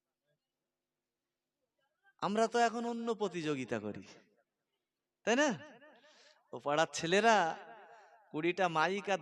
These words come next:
দশটা বক্স লাগিয়েছে, আমরা তিরিশটা মাইক আর পনেরোটা বক্স খাটাবো। ওরা এই মোড় পর্যন্ত আলো দেছে, আমরা একেবারে সারে মধ্যমপুর স্টেশন পর্যন্ত ঘিরে নেব।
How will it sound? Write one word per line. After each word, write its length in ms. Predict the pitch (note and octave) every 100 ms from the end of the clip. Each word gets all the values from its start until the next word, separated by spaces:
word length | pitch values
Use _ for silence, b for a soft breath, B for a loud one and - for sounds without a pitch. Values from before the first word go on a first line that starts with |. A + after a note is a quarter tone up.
| C#3+
দশটা 400 | D3 - - D3+
বক্স 320 | D3+ E3+ E3
লাগিয়েছে, 540 | D3+ C3+ A#2+ A#2 G#2 F#2+ - -
আমরা 380 | C3 D3 E3 A#3 E3+ A3 - G3
তিরিশটা 500 | - D#3+ G3+ - G3+
মাইক 320 | F3+ D#3+ D#3+ D3+
আর 80 | B2+
পনেরোটা 460 | C#3 B2+ A#2+ A#2 A2
বক্স 300 | G#2 G#2 -
খাটাবো। 500 | - A2 - - - - _ _ _ b b b b b -
ওরা 220 | D3+ E3+
এই 280 | C#3+ D#3+ E3
মোড় 260 | F3 G3+
পর্যন্ত 540 | G3 G#3 F#3+ G3 G#3 G#3
আলো 280 | G3+ G3
দেছে, 460 | G3+ A#3+ B3 G#3+ A2+ G#2+ - - -
আমরা 320 | C#3 D#3+ E3+
একেবারে 360 | E3+ F3 F3 -
সারে 460 | - C#3+ D3+ D#3 C3+
মধ্যমপুর 600 | C#3 D3 D#3 E3+ E3+ E3+ D#3+
স্টেশন 400 | C#3 - C#3 D#3+
পর্যন্ত 460 | D#3 D#3+ D#3 D#3+ D3+
ঘিরে 280 | A#2 A#2 A2+
নেব। 240 | A2 A2